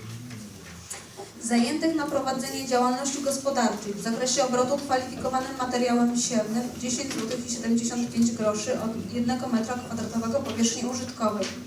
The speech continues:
Związanych z udzielaniem świadczeń zdrowotnych w rozumieniu przepisów o działalności leczniczej zajętych przez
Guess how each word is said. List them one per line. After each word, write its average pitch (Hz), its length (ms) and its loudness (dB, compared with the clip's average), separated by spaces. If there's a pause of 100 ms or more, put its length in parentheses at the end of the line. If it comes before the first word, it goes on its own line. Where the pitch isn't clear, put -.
(640)
Związanych 294 680 2
z - 120 -6
udzielaniem 285 480 2
świadczeń 277 520 0 (100)
zdrowotnych 233 520 2
w 233 120 2
rozumieniu 254 400 0
przepisów 277 500 -2
o 233 40 2
działalności 240 720 4
leczniczej 240 640 0
zajętych 247 440 2
przez 233 360 -2